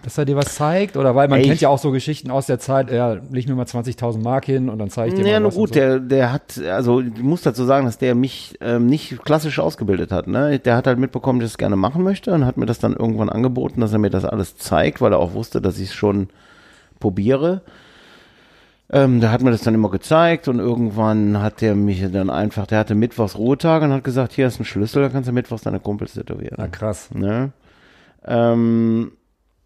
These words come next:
Speaker 2: der hat sich da aber auch nicht weiter, der hatte auch gar keine, ich weiß nicht, der hat auch nie so,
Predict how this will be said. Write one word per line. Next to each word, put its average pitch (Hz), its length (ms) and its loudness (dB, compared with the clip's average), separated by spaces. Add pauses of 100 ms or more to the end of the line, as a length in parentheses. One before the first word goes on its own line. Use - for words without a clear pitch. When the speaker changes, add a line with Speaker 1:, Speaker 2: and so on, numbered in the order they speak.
(1400)
Speaker 2:
der 107 380 0
hat 156 160 -2
sich 170 160 -8
da 147 100 4
aber 117 160 0
auch 127 160 -2
nicht 131 240 -2
weiter, 147 600 0
der 117 220 -2
hatte - 180 -4
auch - 160 -6
gar 151 100 0
keine, 139 400 0
ich 113 180 -6
weiß 143 140 -2
nicht, 110 160 -4
der 107 80 2
hat 135 140 2
auch 117 80 2
nie 139 240 2
so, 123 480 0